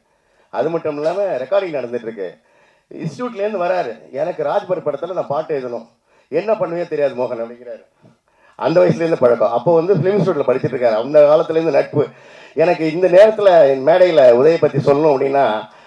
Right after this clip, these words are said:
ஒரு பாடல், ஒரு இன்ஸ்டியூட்ல படிச்சிட்டு இருக்கும்போது ஒரு பாடல் எழுதி ஜெயிக்கணும் அப்படிங்கிற ஒரு இதுல வந்து இன்னைக்கு வ-, வரலாற்று சாதனை படித்து கொண்டிருக்கின்ற பாடல்கள் எல்லாம் எழுதிய ஒரு உதய் வந்து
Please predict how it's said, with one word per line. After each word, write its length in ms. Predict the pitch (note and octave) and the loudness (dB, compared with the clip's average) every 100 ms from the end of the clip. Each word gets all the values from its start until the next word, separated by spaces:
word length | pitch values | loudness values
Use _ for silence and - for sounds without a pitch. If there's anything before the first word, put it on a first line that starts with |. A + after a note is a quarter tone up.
| - | -2
ஒரு 220 | C#3 D3+ - | 4 6 6
பாடல், 420 | F3+ A#3 A#3 E3+ | 6 8 8 6
ஒரு 160 | D#3 | 4
இன்ஸ்டியூட்ல 420 | D3+ F3+ B3+ A3+ G#3 | 2 0 2 4 6
படிச்சிட்டு 180 | F3+ F#3 | 4 2
இருக்கும்போது 340 | E3+ F3+ G#3 | 0 4 6
ஒரு 120 | G3+ | 6
பாடல் 340 | F3+ F3+ G3+ F#3 | 6 6 6 6
எழுதி 480 | F#3 G3+ G#3+ F3+ E3 | 4 4 0 2 0
ஜெயிக்கணும் 360 | F#3 G3 G3 | 2 6 6
அப்படிங்கிற 260 | E3+ E3 D#3 | 4 0 2
ஒரு 240 | C#3+ C#3+ | 4 2
இதுல 40 | D#3+ | 0
வந்து 280 | D3+ D#3 D3 | -2 -4 -8
இன்னைக்கு 340 | B2+ A#2 A2+ | -10 -6 -6
வ-, 140 | A#2 - _ | -6 -10 _
வரலாற்று 520 | A#2 C#3+ F#3 G3 F3 | -4 0 2 0 -2
சாதனை 400 | D#3+ D#3+ F3 F3+ | -2 0 0 -2
படித்து 280 | D#3 D3+ D3+ | -4 -6 -4
கொண்டிருக்கின்ற 720 | D3+ C#3 C#3+ C#3 D#3 D#3+ E3+ - _ _ _ | -4 -2 -4 -6 -6 -4 -4 -6 _ _ _
பாடல்கள் 400 | C#3+ D#3+ F3+ E3 | -2 0 0 -2
எல்லாம் 200 | D#3 F3 | -2 -2
எழுதிய 420 | E3+ D#3 F3 E3+ | -2 -2 -2 0
ஒரு 160 | C3+ B2 | 0 0
உதய் 300 | B2 D3 D3 | 0 -2 -2
வந்து 480 | B2+ C3+ C#3 A2+ | -6 -4 -4 -4